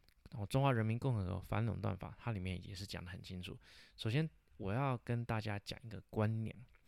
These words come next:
就是说垄断，哦，这种事情，它本身并不违法。我们可以看，比如说《反垄断法》第五条，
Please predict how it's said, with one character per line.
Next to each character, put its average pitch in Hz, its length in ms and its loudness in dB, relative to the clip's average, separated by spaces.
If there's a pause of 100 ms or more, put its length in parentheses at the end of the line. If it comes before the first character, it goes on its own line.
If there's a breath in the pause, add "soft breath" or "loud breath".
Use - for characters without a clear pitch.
(300 loud breath)
就 139 100 -2
是 143 60 0
说 165 180 2 (960)
垄 90 260 0 (160)
断， 113 220 2 (240)
哦， 107 140 -12
这 104 100 -2
种 - 180 -6 (480)
事 - 220 0
情， - 260 -6 (280 loud breath)
它 - 120 -2
本 92 240 -2
身 95 280 -2 (360)
并 104 220 4
不 - 200 -8
违 - 220 -10
法。 - 160 -12 (1040 loud breath)
我 120 80 -2
们 120 80 0
可 170 80 2
以 151 60 6
看， 151 240 4
比 - 100 -6
如 92 80 -2
说 107 100 2
《反 113 240 2
垄 113 140 4
断 110 180 0
法》 87 160 -6
第 107 140 -2
五 92 140 -4
条， - 260 -10